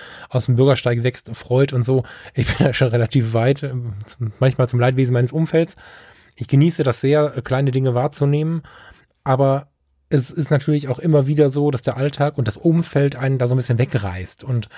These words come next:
wenn du denn dann da stehst und bemerkst, mit der analogen Kamera in der Hand, wie du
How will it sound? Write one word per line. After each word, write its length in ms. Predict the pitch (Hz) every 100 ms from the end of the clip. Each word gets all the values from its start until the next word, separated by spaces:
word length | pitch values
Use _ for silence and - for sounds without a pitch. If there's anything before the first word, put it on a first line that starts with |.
| - - - -
wenn 140 | 123 127
du 80 |
denn 180 | 123 123
dann 180 | 123 123
da 100 | 117
stehst 560 | - - 139 170 - 139
und 140 | 127
bemerkst, 640 | 120 117 117 156 - - 139
mit 160 | 131
der 80 | 123
analogen 320 | 123 131 143
Kamera 400 | 131 143 143 143
in 60 | 147
der 140 | 135
Hand, 260 | 139 151 - - - - - -
wie 200 | 117 123
du 440 | 123 120 117 113